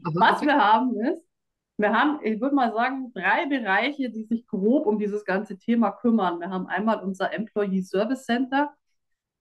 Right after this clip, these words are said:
Speaker 1: Wir sagen immer so ein bisschen scherzhaft, das ist so das Bürgerbüro bei uns, ja. Die kümmern sich um die Verträge, Workation, Elternzeiten, all diese vertraglichen Dinge.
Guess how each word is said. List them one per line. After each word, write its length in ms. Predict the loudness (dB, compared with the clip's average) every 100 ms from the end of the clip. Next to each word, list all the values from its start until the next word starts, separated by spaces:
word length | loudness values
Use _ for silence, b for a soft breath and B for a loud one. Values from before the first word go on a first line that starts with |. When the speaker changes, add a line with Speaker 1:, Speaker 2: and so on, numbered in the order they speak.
| _
Speaker 1:
Wir 100 | -6
sagen 180 | 0 4
immer 220 | 4 4
so 80 | 0
ein 40 | -2
bisschen 240 | -2 -4
scherzhaft, 600 | -4 -4 -4 -4 -4 -2
das 100 | -6
ist 80 | -4
so 100 | -6
das 140 | -6
Bürgerbüro 600 | -4 0 0 -2 -6 -10
bei 160 | -10 -8
uns, 240 | -6 -8
ja. 260 | -6 -6 -6 b b
Die 80 | -10
kümmern 300 | -2 0 0
sich 180 | 0 -2
um 80 | -2
die 100 | -4
Verträge, 1000 | -6 -12 -8 -6 -4 -2 0 0 -2 -4
Workation, 1200 | 0 0 -2 -4 -2 -2 -4 -8 -6 -4 -4 -4
Elternzeiten, 1120 | -4 -4 -2 -6 -4 -2 -2 -2 -4 -4 -4
all 160 | -4 -4
diese 240 | -4 -10
vertraglichen 640 | -12 _ -10 -8 -8 -14 -12
Dinge. 320 | -12 -12